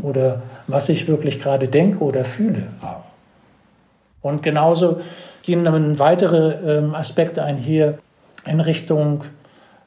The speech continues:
was ich auch immer wieder wahrnehme in Organisationen, dass das Engagement darunter leidet. Dass auch die Bereitschaft, in Verantwortung zu gehen, darüber verloren geht.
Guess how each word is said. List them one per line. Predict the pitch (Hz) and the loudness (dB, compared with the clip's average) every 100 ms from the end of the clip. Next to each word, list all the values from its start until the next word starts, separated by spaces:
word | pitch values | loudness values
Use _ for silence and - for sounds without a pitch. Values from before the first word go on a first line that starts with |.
| _ | _
was | 151 165 | 0 0
ich | 170 | 0
auch | 147 165 | 0 2
immer | 185 170 | 4 2
wieder | 160 147 135 | 2 -2 0
wahrnehme | 139 160 143 | 0 0 0
in | 151 | -2
Organisationen, | 151 143 139 143 139 - 165 156 | -2 -2 -2 -4 -4 0 2 2
dass | 151 | 2
das | - 147 | 0 -4
Engagement | - 151 147 139 156 240 214 | -2 -2 0 0 2 4 4
darunter | 135 127 120 117 | 2 -2 -6 -6
leidet. | 110 92 80 - _ _ _ _ _ _ _ _ | -8 -10 -14 -20 _ _ _ _ _ _ _ _
Dass | - - - | -20 -14 -2
auch | 139 135 - - - | 0 0 -8 -14 -6
die | 147 135 | -4 -2
Bereitschaft, | 151 - 147 180 - 185 170 165 | -2 0 2 2 4 2 2 -2
in | 151 | -2
Verantwortung | - 151 202 220 190 170 165 139 | -2 2 2 4 4 4 2 -2
zu | - 156 | -6 -10
gehen, | - 135 117 113 - - _ _ _ _ _ - | -8 -8 -6 -6 -8 -20 _ _ _ _ _ -4
darüber | 143 139 156 143 139 127 123 - - _ _ _ | -4 -2 -2 0 0 0 -4 -14 -20 _ _ _
verloren | - 156 170 240 143 | -2 0 2 2 0
geht. | 107 98 | -4 -12